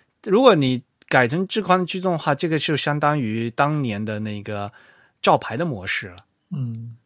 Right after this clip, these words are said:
Speaker 1: 啊，就相当于照牌的模式，就是中间 center，center to center 嘛，就，呃，居中，中间到中间。这个呢，对不同字号在一行里混排是比较好用的，你就，就比较容易算。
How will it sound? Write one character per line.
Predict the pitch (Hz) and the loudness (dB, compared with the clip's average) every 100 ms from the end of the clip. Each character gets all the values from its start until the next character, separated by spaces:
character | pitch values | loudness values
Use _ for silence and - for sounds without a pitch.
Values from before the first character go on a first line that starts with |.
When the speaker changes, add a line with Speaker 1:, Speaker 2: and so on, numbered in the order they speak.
| _ | _
Speaker 1:
啊， | 120 101 113 | -10 -10 -8
就 | 151 | -6
相 | 135 143 | -4 -2
当 | 139 | -2
于 | |
照 | 120 127 | -2 -4
牌 | 117 | -4
的 | 107 | -6
模 | 98 | -8
式， | 95 120 95 | -8 -8 -8
就 | 113 | -10
是 | 110 | -10
中 | 110 139 135 | -8 -8 -6
间 | 139 135 | -6 -8
center，center | - 170 160 113 - _ _ - 185 165 175 170 | -6 -4 -2 -4 -6 _ _ -6 -4 0 -2 -2
to | - | -6
center | 156 160 151 139 | -6 -4 -6 -6
嘛， | 101 87 _ _ | -10 -12 _ _
就， | - 107 - | -14 -14 -10
呃， | 131 117 120 - - | -8 -6 -8 -14 -12
居 | 143 | -10
中， | 143 139 170 | -6 -8 -8
中 | - 143 | -8 -6
间 | 139 | -4
到 | 135 117 | -4 -4
中 | 113 | -6
间。 | 104 107 - _ - - | -8 -10 -14 _ -20 -6
这 | 320 | 0
个 | 247 | 2
呢， | 151 135 | 2 2
对 | 165 135 - _ _ _ _ | 2 0 0 _ _ _ _
不 | 269 | -4
同 | - 165 | 0 -2
字 | - 233 | 0 2
号 | 196 160 | 4 4
在 | 151 185 | 4 0
一 | 180 | 0
行 | - 131 | -2 -2
里 | 117 | -2
混 | 110 185 | -2 -2
排 | - 101 | -2 -8
是 | 110 120 | -8 -8
比 | 90 | -10
较 | 98 | -12
好 | 101 92 | -10 -12
用 | 87 101 87 | -12 -14 -16
的， | 95 _ _ _ _ _ _ - | -20 _ _ _ _ _ _ -10
你 | 110 | -6
就， | 151 127 - | -2 -2 -4
就 | - 143 113 - | -4 -4 -4 -6
比 | 156 | 2
较 | 180 | 2
容 | 107 | 2
易 | 151 | -2
算。 | 165 - 151 117 | -4 -4 -4 -6